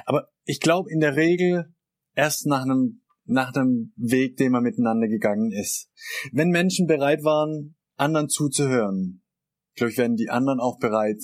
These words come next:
dir zuzuhören, was deine Geschichte ist. Vielleicht, weil sie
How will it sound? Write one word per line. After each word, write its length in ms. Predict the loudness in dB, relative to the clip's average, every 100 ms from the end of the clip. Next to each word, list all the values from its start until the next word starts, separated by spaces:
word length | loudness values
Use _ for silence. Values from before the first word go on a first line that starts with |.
| -16 _ -2
dir 160 | -2
zuzuhören, 680 | -2 -6 -4 -2 0 0 -4 -4
was 180 | -4 0
deine 280 | 0 0
Geschichte 400 | -2 -4 -4 -8
ist. 200 | -12 -12 -14 -4
Vielleicht, 360 | 0 2 2 0
weil 200 | 2 2
sie 380 | 2 0 -4